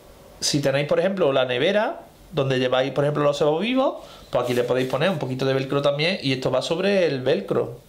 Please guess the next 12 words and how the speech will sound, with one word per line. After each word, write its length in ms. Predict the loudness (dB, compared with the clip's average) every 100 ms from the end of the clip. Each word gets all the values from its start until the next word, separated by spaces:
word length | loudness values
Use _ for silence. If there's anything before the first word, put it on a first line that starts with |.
| -20
Entonces, 460 | -8 -6 0 0 -2 -8 -20 -8
este 200 | -4 -2
tupper 260 | 0 0 0
también, 520 | -2 0 -2 -2 -8 -20 -20 -8
pues, 180 | -2 0
iría 200 | 2 2
sobre 340 | 0 0 2
la 140 | 2 2
otra 220 | 2 0
caja 160 | -2 -2
que 100 | -2
tenéis 320 | 0 -2